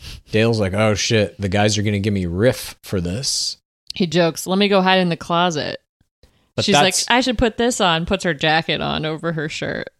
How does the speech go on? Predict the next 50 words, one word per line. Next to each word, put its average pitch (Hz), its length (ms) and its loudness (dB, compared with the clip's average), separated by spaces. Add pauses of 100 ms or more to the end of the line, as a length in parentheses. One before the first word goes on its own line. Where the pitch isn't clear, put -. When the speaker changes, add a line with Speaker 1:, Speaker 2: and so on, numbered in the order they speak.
(140)
Speaker 1:
him 175 600 2
recognizing 139 520 0
that 117 120 -2
the 107 80 -2
guys 113 260 2
are 120 60 -2
gonna 110 160 0
give 104 160 0
him 95 180 -2
riff 117 200 0
for - 200 -4
this 113 240 0
in 104 60 -2
front 123 280 -2
of 113 100 -4
her 127 180 0
is 101 160 -4
a 92 80 -2
classic 127 600 -2
and 92 120 -2
very 107 360 2
good 131 160 2
move 117 240 0
to 98 100 -6
play. 87 400 -4 (320)
It's 98 160 -2
when 110 160 -2
you 107 100 -2
know 104 200 -2
you're 135 160 0
gonna 127 160 -2
start 117 240 0
to 120 40 -2
be 107 80 -2
singled 110 360 0
out 104 100 0
as 101 100 -2
the 95 60 -2
villain 92 300 -2
among 107 180 0
the 110 100 2
other 110 160 0
guys. 90 440 -2
You 92 120 -4
voice 104 460 2
that 123 300 0
concern 120 760 -2
to 185 300 2
the 160 120 0
lead 127 460 2